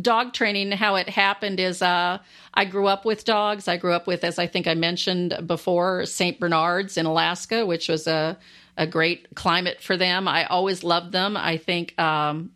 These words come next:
Sammy, Samantha, my Saint Bernard, she used to lay on my feet while I practiced and would, uh, cringe and whine when I got to the really high notes. But other than that, was good with it all. Um, and as an adult, uh,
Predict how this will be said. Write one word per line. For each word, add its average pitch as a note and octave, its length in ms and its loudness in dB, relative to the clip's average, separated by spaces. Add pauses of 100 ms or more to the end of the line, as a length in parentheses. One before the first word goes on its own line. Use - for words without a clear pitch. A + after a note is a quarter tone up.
Sammy, F#3 640 0
Samantha, F3 640 -2
my E3 160 0
Saint E3 260 -2
Bernard, F3 380 0
she - 100 -4
used E3+ 200 -4
to - 40 -6
lay E3+ 160 2
on E3 140 -2
my D#3+ 100 -2
feet F3+ 320 -4
while F3 120 -2
I E3+ 100 0
practiced E3+ 680 -2
and E3 220 -2 (500)
would, E3 300 2
uh, D3+ 300 2
cringe F#3+ 360 0
and E3 200 0
whine E3+ 560 0
when E3+ 140 2
I D#3 80 2
got D#3+ 260 0
to E3 80 -10
the E3 80 -2
really E3 220 0
high D#3+ 260 0
notes. F#3+ 260 -4
But E3+ 160 -2
other E3+ 160 0
than E3 140 -2
that, F3 280 0
was D#3 200 -2
good F3 240 -2
with E3+ 180 -2
it F3 60 0
all. E3+ 340 0 (420)
Um, F#3+ 600 0
and G3 500 0
as G#3 240 0
an G3+ 80 0
adult, C#4+ 540 0 (100)
uh, F3+ 380 2